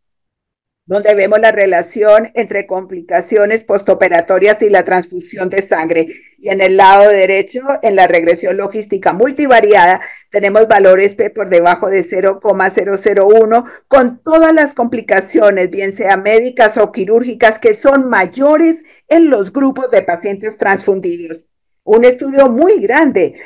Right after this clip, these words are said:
más de ciento treinta y siete mil pacientes, así que estadísticamente es muy difícil, eh, argumentar en contra de estos resultados.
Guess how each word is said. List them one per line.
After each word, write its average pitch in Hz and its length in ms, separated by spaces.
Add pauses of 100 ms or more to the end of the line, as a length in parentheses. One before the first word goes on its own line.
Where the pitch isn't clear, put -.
(100)
más 220 360
de 233 120
ciento 254 540
treinta 202 340
y 175 60
siete 190 380
mil 320 320
pacientes, 180 800 (200)
así 208 360
que 202 100
estadísticamente 208 1300
es 233 260
muy 247 200
difícil, 247 920
eh, 180 340
argumentar 196 720
en 208 140
contra 262 380
de 170 80
estos 165 200
resultados. 165 800